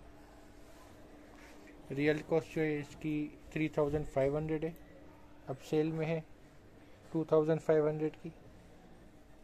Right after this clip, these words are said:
ये इसकी back है और ये इसकी sleeves हैं,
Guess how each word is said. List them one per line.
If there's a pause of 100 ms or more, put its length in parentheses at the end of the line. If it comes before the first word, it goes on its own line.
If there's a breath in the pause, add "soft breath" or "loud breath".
(1300)
ये
इसकी
back
है (2250)
और (280)
ये
इसकी
sleeves
हैं,